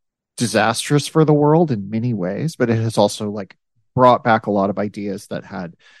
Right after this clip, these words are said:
fallen out of favor, and putting heavy air quotes around that in, and, like, but we're, like, still necessary. Like,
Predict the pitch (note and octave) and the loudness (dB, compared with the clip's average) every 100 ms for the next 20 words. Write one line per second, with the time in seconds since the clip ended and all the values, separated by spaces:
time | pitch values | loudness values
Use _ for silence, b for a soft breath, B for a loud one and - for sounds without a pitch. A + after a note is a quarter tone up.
0 | b b _ C#3+ D3+ D#3 A#2 A#2+ A#2+ - | b b _ 4 4 4 2 0 0 -2
1 | - A#2 A#2+ G2+ F#2+ - A2+ G#2 F#2 A2+ | -2 2 2 0 -6 -6 -4 -4 -4 -4
2 | G#2 G#2+ G#2 G#2+ G2 - G2+ F#2+ F#2+ G2+ | -4 -4 -8 -8 -10 -8 -8 -8 -8 -10
3 | - C#3+ C3+ C3+ C#3 C#3+ C3+ - D3 D3+ | -2 2 2 4 2 6 4 6 6 6
4 | C#3 E3 D#3+ D#3+ - E3+ C#3 F3 G#3+ - | 6 6 4 2 2 2 2 0 -2 -4
5 | E2+ - B2+ B2 | -8 -4 -2 -4